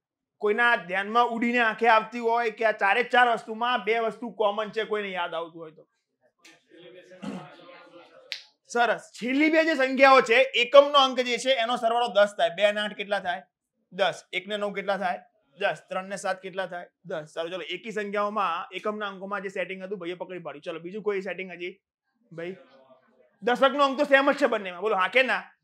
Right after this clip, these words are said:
તો જ્યારે દશકનો અંક સમાન હોય, આ વૈદિક ગણતરીની છે, નવી જે આપણી,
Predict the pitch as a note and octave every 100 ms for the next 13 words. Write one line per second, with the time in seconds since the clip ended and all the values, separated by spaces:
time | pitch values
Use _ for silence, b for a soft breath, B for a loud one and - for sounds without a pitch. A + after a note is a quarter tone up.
0 | _ _ A#3 F#3 G3+ A3 C#4 A#3 A3 C#4
1 | C#4+ D#4 C#4 C4+ C4+ B3+ A3 G3+ A#3 A#3+
2 | G#3+ B3 B3+ G3+ G3 G#3 F3+ G3+ G3+ G3+
3 | G3+ G#3 G3 _ _ F#3+ G#3 G#3 F3 F#3
4 | G3+ G#3 F#3+ G3 G3